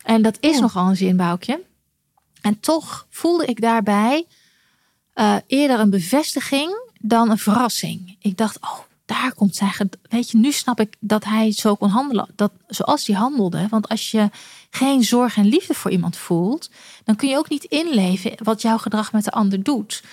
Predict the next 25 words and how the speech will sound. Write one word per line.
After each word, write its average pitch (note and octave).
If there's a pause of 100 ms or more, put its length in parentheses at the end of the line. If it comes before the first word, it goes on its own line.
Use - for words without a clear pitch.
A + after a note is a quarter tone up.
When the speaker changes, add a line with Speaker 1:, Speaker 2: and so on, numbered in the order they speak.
(180)
Speaker 2:
Mhm. F#3
Speaker 1:
En A3 (100)
ergens C#4+
was A#3
dat G#3+
ook, E4 (140)
gaf -
dat -
ook D#4
rust. A3 (340)
Maar A3+
toen A#3
kwam D4
ik A#3+
thuis A#3
en B3
dan B3
heb C#4
je D4
natuurlijk B3+
wel E4+
te A3+
verwerken C#4
wat G3+
je F#3